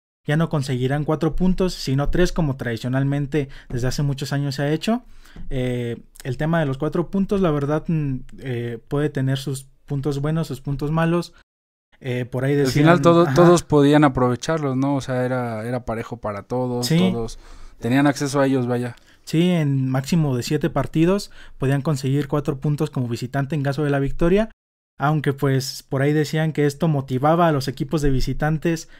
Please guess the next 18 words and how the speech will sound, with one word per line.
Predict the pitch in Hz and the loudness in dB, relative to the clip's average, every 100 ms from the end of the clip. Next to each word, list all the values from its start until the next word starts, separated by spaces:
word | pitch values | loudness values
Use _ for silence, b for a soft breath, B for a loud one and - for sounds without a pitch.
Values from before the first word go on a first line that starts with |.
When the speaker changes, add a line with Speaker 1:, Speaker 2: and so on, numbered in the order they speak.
| b | b
Speaker 1:
a | - 120 120 123 | -4 -2 -2 -4
pues | 123 113 - 117 | -8 -8 -10 -14
dar | 120 135 143 | -4 -2 0
más, | 147 151 147 - - b b b | 0 0 -2 -6 -12 b b b
eh, | 127 123 120 120 127 | -2 -2 -2 -4 -6
en | 127 | -6
su | 139 | -4
juego, | 131 151 175 185 180 | -2 0 2 2 2
a | 143 | 0
echarle | 151 160 | 0 0
más | 160 160 | 2 0
ganas, | 156 185 185 139 | 0 0 0 0
aunque | 139 | -2
bueno, | 127 151 156 | -4 -2 -2
esto | 151 | -2
se | 135 123 | -4 -2
puede | 139 151 | -2 -2
comentar. | 127 120 117 151 175 | -4 -4 -4 -2 -4